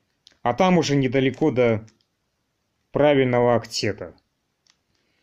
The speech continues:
А, решение вот этих ребер – оно очень похоже на то, что было до этого с красной стороной,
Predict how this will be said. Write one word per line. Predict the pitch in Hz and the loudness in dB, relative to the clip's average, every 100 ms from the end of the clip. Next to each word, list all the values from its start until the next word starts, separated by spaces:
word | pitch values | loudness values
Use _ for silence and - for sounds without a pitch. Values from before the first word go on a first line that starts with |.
| _ _ _ _ _ _ _ _ _ _ - | _ _ _ _ _ _ _ _ _ _ -8
А, | 113 110 104 98 90 - _ _ _ _ _ _ - | -2 -2 -2 -4 -6 -14 _ _ _ _ _ _ -6
решение | 120 135 220 220 190 | -4 -2 2 4 4
вот | 165 156 | 2 0
этих | 196 - 107 - - - - | -2 -4 -10 -12 -20 -18 -8
ребер – | 107 107 92 90 - _ _ _ _ _ _ _ _ | -4 -4 -4 -10 -14 _ _ _ _ _ _ _ _
оно | 123 165 202 | -2 0 2
очень | 165 - 139 | 0 0 -2
похоже | 147 - 160 123 | -2 0 0 0
на | 135 135 | -2 -2
то, | - 196 | 0 -2
что | - - 117 | -2 -2 -2
было | 104 143 131 117 104 110 | 0 2 2 2 -2 -6
до | - 113 | -10 -4
этого | 127 156 127 117 104 | 0 0 0 -2 -2
с | 110 - - | -6 -14 -12
красной | - 135 131 - 113 | -4 -2 -2 -4 -8
стороной, | - 117 117 107 87 | -4 -2 -2 -2 -8